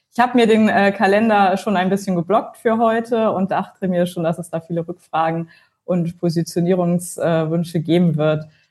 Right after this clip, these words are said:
Deswegen haben wir den Tag intensiv für eine Schnellanalyse genutzt und ja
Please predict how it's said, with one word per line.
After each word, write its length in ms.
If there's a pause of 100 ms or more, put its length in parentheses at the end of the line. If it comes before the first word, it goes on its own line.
(140)
Deswegen 680 (260)
haben 160
wir 80
den 160
Tag 240
intensiv 560
für 80
eine 480
Schnellanalyse 840
genutzt 560
und 520 (380)
ja 500